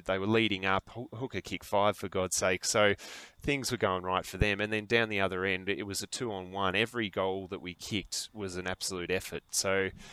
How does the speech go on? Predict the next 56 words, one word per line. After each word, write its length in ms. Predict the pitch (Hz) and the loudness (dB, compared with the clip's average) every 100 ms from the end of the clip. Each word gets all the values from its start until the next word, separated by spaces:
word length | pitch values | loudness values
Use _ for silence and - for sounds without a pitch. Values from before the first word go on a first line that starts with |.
| - - _ - | -20 -20 _ -8
i-, 100 | 98 - | -8 -2
yeah, 200 | 110 95 | 4 6
at 220 | 90 113 | 6 6
no 180 | 127 135 | 6 6
stage 520 | - 104 101 101 - | 6 6 6 4 0
really 300 | 98 98 95 | 0 2 2
in 80 | 92 | -2
that 140 | 90 | -2
second 280 | - 90 87 | 0 -2 -4
half 240 | 85 85 - | -2 -2 0
did 140 | 95 | -2
I 60 | 87 | -2
think 220 | 101 90 | -4 -4
we 100 | 92 | -4
had 120 | 85 | -4
the 80 | 90 | -6
goods 380 | 95 90 - - | -8 -6 -4 -4
to 80 | 90 | -4
kick 280 | - 95 | -6 -4
it. 120 | 95 101 | 0 0
And 120 | 101 | 0
then, 140 | 101 | -2
yeah, 200 | 98 92 95 | 2 2 4
like 180 | 101 | 2
I 60 | 98 | 2
said 260 | - 98 92 | 2 2 -2
off 140 | - | -6
the 100 | 92 | -10
top, 300 | - 95 92 | -6 -4 -4
just 220 | - 104 - | -6 -4 0
that, 180 | 92 - _ - | 0 0 _ -8
that 160 | 95 - | -8 -4
perception, 580 | 92 - 98 - 90 | -2 0 2 0 -2
you 80 | 85 | -4
know, 120 | 92 | -6
we 100 | 95 | -4
sort 220 | 98 110 92 | -2 -2 -2
of 80 | |
were 40 | 92 | -4
like, 240 | 92 - | -4 -4
"Oh, 120 | 95 | -6
Brad 240 | 87 98 - | -2 -2 -2
Crouch 340 | 95 90 - | -4 -4 -4
back, 400 | 95 92 95 - | -4 -2 -4 -6
you 60 | 92 | -6
know, 120 | 90 | -4
another 300 | 95 92 92 | -4 -2 -4
gun." 460 | - 92 92 95 92 | -2 -2 -2 -2 -4
And, 240 | 87 87 - - - - | -6 -12 -18 -20 -18 -18
yeah, 200 | - 90 | -6 -4
the 80 | - | -4
Bombers 360 | 95 95 98 90 | -2 -2 -2 -4
are 60 | |
on 200 | 90 90 | -6 -6
one 180 | 92 90 | -4 0
leg, 580 | 92 95 95 90 - - | 4 4 4 2 -6 -14